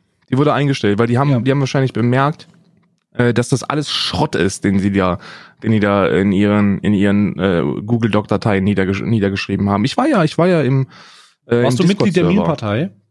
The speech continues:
Speaker 1: Ich war nicht, ich weiß nicht, ob ich, ob ich Mitglied war, aber ich war auf dem Discord-Server der Meme-Partei.
Speaker 2: Also ich, dann warst du Mitglied der Meme-Partei, denn das ist wie bei, äh, Jörg Sprave, wenn du Mitglied der Facebook-Gruppe bist, bist du automatisch gegen YouTube. Bei Fairtube bist du dann noch angemeldet.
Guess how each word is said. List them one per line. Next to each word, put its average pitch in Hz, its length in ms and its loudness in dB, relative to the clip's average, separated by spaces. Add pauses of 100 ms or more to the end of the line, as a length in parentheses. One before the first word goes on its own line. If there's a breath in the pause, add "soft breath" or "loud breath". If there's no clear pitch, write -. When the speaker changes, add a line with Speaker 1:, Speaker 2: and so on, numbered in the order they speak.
(140)
Speaker 1:
Ich - 160 -8
war 139 80 -2
nicht, 127 260 -2
ich 151 120 0
weiß 190 220 -2
nicht, 190 80 2
ob 151 100 -2
ich, 151 100 0
ob 143 120 2
ich - 120 -6
Mitglied 170 340 0
war, 180 140 4
aber 131 140 2
ich - 100 -4
war 131 140 2
auf 147 140 0
dem 135 140 0
Discord-Server 101 640 -2
der 85 120 -2
Meme-Partei. 95 220 -2
Speaker 2:
Also 127 180 0
ich, 139 80 2
dann 143 220 0
warst 170 200 -2
du 175 40 2
Mitglied 170 300 0
der 120 100 2
Meme-Partei, 117 520 0
denn 127 120 -2
das 123 100 0
ist 117 220 -6
wie 156 100 0
bei, 143 260 2
äh, 131 240 0
Jörg 131 220 2
Sprave, 127 560 0
wenn 117 100 2
du 120 60 2
Mitglied 135 340 -2
der 113 100 0
Facebook-Gruppe 117 600 -2
bist, 123 260 -2
bist - 160 -4
du 135 60 2
automatisch 143 640 0
gegen 123 120 2
YouTube. 117 460 0 (440)
Bei 117 120 0
Fairtube 131 380 -2
bist 123 160 -8
du 127 40 -6
dann 120 140 -4
noch 110 100 -4
angemeldet. 101 580 -6